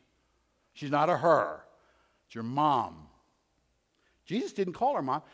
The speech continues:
His pet name for his mother was Lady. Lady. Now, your Bible in, will say, uh, the word woman. That's not a good translation because that,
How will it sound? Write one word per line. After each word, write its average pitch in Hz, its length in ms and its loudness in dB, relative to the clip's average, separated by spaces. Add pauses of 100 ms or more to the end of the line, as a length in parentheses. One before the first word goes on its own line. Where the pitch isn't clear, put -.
(320)
His 180 240 -2
pet - 380 -4
name 208 200 -4
for 170 120 -6
his 139 100 -6
mother 202 220 2
was 170 120 -2
Lady. 180 560 -4 (1900)
Lady. 160 640 0 (1400)
Now, 151 120 -2
your 208 140 0
Bible 190 360 4
in, 156 260 -4 (260)
will 135 200 -8
say, 143 340 0
uh, 127 260 2
the 123 80 -10
word 123 320 -4
woman. 123 380 -4 (360)
That's 170 180 -8
not 175 120 -2
a 131 40 -8
good 135 140 -6
translation 123 600 -8
because 113 280 -12
that, 131 240 -10